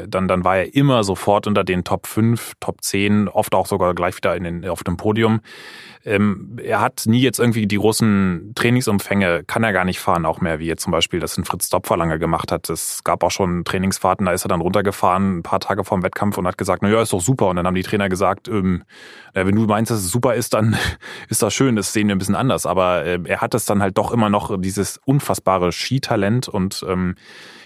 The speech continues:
äh, im Gegensatz zu seinen Konkurrenten auch dieses, äh, Gefühl, das man, glaub ich, auch nur beschreiben oder von außen sehr schwer nachvollziehen kann. Er weiß halt wirklich ganz genau, äh, wie er den Ski, in welchem Winkel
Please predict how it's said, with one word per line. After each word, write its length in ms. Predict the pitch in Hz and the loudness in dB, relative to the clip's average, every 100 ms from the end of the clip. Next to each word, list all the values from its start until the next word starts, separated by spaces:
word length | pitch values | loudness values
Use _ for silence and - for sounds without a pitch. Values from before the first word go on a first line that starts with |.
| _ | _
äh, 240 | - 104 80 | -10 -8 -8
im 520 | 90 98 - 110 101 | -8 -12 -6 0 2
Gegensatz 340 | 104 110 101 | 4 2 2
zu 80 | 110 | 2
seinen 180 | 101 98 | 2 2
Konkurrenten 540 | 104 104 101 101 113 | 2 2 2 2 2
auch 140 | 101 104 | 0 0
dieses, 480 | 101 95 92 - | -2 -2 -2 -4
äh, 120 | 87 90 73 65 95 | -6 -6 -8 -14 -4
Gefühl, 580 | 104 - - 135 139 120 | -4 -2 2 4 4 2
das 200 | 101 - | 0 2
man, 640 | 101 98 95 90 62 - | 2 4 2 0 -4 -8
glaub 220 | - 95 | -2 -2
ich, 100 | - | -2
auch 160 | 90 92 | -4 2
nur 360 | 101 101 95 87 | 2 4 2 0
beschreiben 560 | - - 80 90 92 | -4 -4 -2 0 -2
oder 320 | 82 82 87 87 - - _ - - | -2 -2 -2 -6 -14 -20 _ -20 -8
von 200 | - 90 | -2 2
außen 240 | 202 - | 2 2
sehr 140 | 92 92 | 2 2
schwer 160 | - | 2
nachvollziehen 420 | 87 - 92 - | 0 0 0 -2
kann. 160 | 85 85 | -4 -4
Er 100 | 78 | -2
weiß 180 | 87 98 | -2 0
halt 180 | 90 - | -2 -4
wirklich 260 | - 92 | -6 -4
ganz 240 | - 95 - | 0 0 2
genau, 380 | 92 87 98 - - - - - _ - | 2 4 2 0 -14 -20 -20 -20 _ -14
äh, 140 | 101 90 - - | -10 -10 -14 -14
wie 340 | 85 87 123 | -10 -2 2
er 60 | 131 | 2
den 160 | 101 | 2
Ski, 360 | 95 - 131 147 | 0 0 0 0
in 280 | 143 107 101 | 0 0 0
welchem 320 | 107 110 92 | 2 2 2
Winkel 600 | 110 131 131 131 139 123 | 2 2 2 2 0 -2